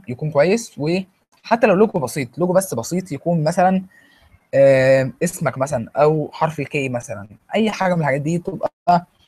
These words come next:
حاجات بس بسيطة كده. يعني ست شهور، بعد كده شهرين، بعد كده أسبوعين، بعد كده أسبوعين، بعد كده أسبوع وأسبوع. طب فين ال-،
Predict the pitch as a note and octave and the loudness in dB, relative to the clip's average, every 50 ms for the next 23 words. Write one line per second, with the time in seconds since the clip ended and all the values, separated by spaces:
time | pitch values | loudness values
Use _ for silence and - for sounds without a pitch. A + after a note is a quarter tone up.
0 | _ _ _ _ _ _ - C#3+ E3+ F#3+ F#3 E3+ F#3 F3+ - D3+ C3 D3 C#3 C3+ | _ _ _ _ _ _ 0 2 2 4 4 2 0 0 -2 -4 -4 -6 -6 -6
1 | C3 B2 A#2+ G#2+ - - _ _ _ _ _ _ _ _ _ _ _ _ _ _ | -6 -6 -8 -10 -10 -14 _ _ _ _ _ _ _ _ _ _ _ _ _ _
2 | _ _ _ _ _ _ _ _ _ _ _ _ _ _ _ _ _ _ _ _ | _ _ _ _ _ _ _ _ _ _ _ _ _ _ _ _ _ _ _ _
3 | _ _ _ _ G#3+ G#3 F#3+ G3 - _ _ _ _ _ _ _ _ _ _ _ | _ _ _ _ -8 -8 -8 -8 -16 _ _ _ _ _ _ _ _ _ _ _
4 | _ _ - C3+ C#3+ D#3 - F3 E3 - - - C#3+ C3+ D#3 E3+ F3 - - _ | _ _ -4 -4 -4 -4 -6 -6 -4 -4 -4 -2 -2 -2 -2 -2 -2 -4 -8 _
5 | _ _ _ B2+ C3 C3 - D#3 E3 D#3 C#3+ A2 A2 A#2 B2 C3+ C#3 C#3 - - | _ _ _ -4 -4 -2 -2 -4 -4 -4 -4 -6 -4 -4 -4 -4 -4 -6 -10 -12
6 | _ _ _ _ A2+ C3 D#3 - F#3 - C#3 A2+ A2 A2 B2 B2+ B2 B2 C3 A#2+ | _ _ _ _ -8 -6 -2 -2 -2 -2 0 0 0 0 0 0 -4 -6 -4 -4
7 | A#2 B2 - - D#3 C3 A#2+ A#2 C3 D#3 D3+ C3+ A#2+ - - D#3 A#2+ C3+ C3 C#3 | -4 -2 -2 -2 -2 0 -2 -2 -2 -2 -2 -4 -4 -4 -4 -4 -4 -4 -2 -2
8 | D3+ D#3 D3+ D3 C#3+ D3+ A#2 A#2 C3 C3 C#3+ D#3 D#3 D#3+ E3+ D3+ C#3+ - - F#3+ | 0 0 0 -2 -6 -10 -12 -12 -6 -2 -2 0 -2 -2 -4 -6 -8 -2 0 0
9 | G3+ F#3+ E3 C3 A#2+ A2 | 2 2 0 -2 -4 -8